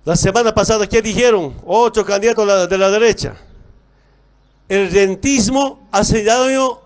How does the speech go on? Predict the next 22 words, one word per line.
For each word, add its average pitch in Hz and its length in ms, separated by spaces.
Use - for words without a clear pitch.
a 190 100
Bolivia. 190 640
Entonces 202 240
la 202 100
renta 247 340
dignidad 220 380
no 196 140
sirve 247 360
para 220 220
los 202 100
bolivianos. 208 640
Bono 226 280
Juancito 220 400
no 240 120
sirve. 214 460
La 165 120
renta 226 680
para 202 160
los 180 100
embarazados 208 540
no 214 100
sirve. 190 460